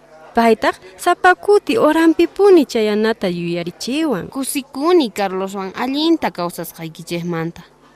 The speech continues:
Speaker 2: Adrianwanqa mana atikullanchu. Mayta rabiachiwan.
Speaker 1: Carlospis wakin kutis rabiachillawantaq.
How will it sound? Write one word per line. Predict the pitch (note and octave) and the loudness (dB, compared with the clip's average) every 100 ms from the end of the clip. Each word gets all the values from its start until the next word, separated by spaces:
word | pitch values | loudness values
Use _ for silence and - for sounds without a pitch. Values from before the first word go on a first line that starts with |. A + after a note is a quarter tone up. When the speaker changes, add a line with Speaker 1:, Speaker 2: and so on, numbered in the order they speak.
| _ _ - | _ _ -20
Speaker 2:
Adrianwanqa | - F#3+ F#3 F#3+ F#3 F3+ F3+ F#3 - B3 - _ C4+ | -8 -8 -4 -4 -4 -4 -4 -6 -10 -14 -16 _ 2
mana | D4 E4 F4+ E4+ C4 | 4 4 2 4 4
atikullanchu. | G3 G3 - F#3 F3+ E3+ E3+ - - _ _ _ _ _ _ _ _ | 2 -4 -6 -6 -4 -4 -6 -8 -20 _ _ _ _ _ _ _ _
Mayta | F#3 A#3+ C#4 D4+ - A3 | -8 -6 -4 -6 -4 -4
rabiachiwan. | F3+ F3+ E3+ E3 D#3+ - D#3+ D3+ E3+ _ _ _ _ _ - | -2 -2 -2 -4 -6 -8 -8 -10 -14 _ _ _ _ _ -2
Speaker 1:
Carlospis | A#3 B3 C#4 F4+ - G#3 | -2 0 -2 -2 -4 -8
wakin | G3 F#3+ - F#3+ | -4 -4 -2 -6
kutis | F#3+ G3 D#4+ E4+ | -6 -6 -4 -2
rabiachillawantaq. | G3+ F#3 F#3 G3 F#3 F3+ G3 D4+ D#4 E3+ | -2 -2 -4 -6 -6 -4 -2 -2 -4 -14